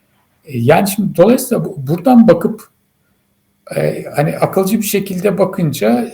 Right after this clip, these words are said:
e, elbette yükseltilmesi lazım. Çünkü önemli bir silahınız. Bunu kullanmayınca başka şeyler tasarlıyorsunuz. O başka şeyler de riskleri arttırıyor. Kur kolu-, korumalı mevduat gibi.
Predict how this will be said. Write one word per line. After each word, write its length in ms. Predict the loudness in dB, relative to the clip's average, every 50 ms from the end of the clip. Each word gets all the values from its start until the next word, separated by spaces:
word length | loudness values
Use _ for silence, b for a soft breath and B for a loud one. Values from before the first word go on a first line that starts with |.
| -12 -12
e, 260 | -10 -8 -8 -8 -10 -12 -16 _ _ -14 -4 0
elbette 420 | 0 0 4 2 2 2 2 -2
yükseltilmesi 880 | -2 -2 -2 -2 2 2 2 2 0 -2 -2 -2 -2 -2 -6 -8 -10 -8
lazım. 380 | -8 -8 -10 -8 -6 -6 -6 -6
Çünkü 240 | -6 -8 -6 -4
önemli 320 | -2 -2 0 0 -2 -4 -6
bir 60 | -8
silahınız. 680 | -10 -10 -6 -4 -4 -4 -4 -4 -10 -12 -12 -14 -18 _ _ _ _ _ _ _ _ _
Bunu 200 | -4 -2 -2 -2
kullanmayınca 1080 | -4 -8 -6 -2 0 0 0 0 0 -2 -2 -4 -4 -6 -4 -4 -4 -4 -4 -6 -8 _ _ _ _ _ _ _ -2
başka 240 | 0 0 2 2 2
şeyler 400 | 2 2 2 2 2 -2 -2 -4
tasarlıyorsunuz. 920 | -6 -4 -4 -4 -4 -6 -8 -12 -12 -12 -12 -10 -10 -10 -10 -10 -12 -12 -14
O 100 | -8 -4
başka 240 | -4 -4 -4 -4 -8
şeyler 480 | -6 -6 -6 -8 -8 -10 -12 -12 -6
de 100 | -6 -6
riskleri 460 | -4 -2 -4 -4 -4 -4 -4 -2 0
arttırıyor. 380 | -2 -2 -2 -6 -8 -8 -8 -8
Kur 200 | -8 -10 -14 -14
kolu-, 360 | -10 -10 -8 -8 -8 -8 -10 _
korumalı 380 | -8 -6 -6 -4 -4 -2 0 2
mevduat 540 | 2 2 0 0 0 2 2 2 0 -2
gibi. 280 | -10 -10 -10 -10 -14 b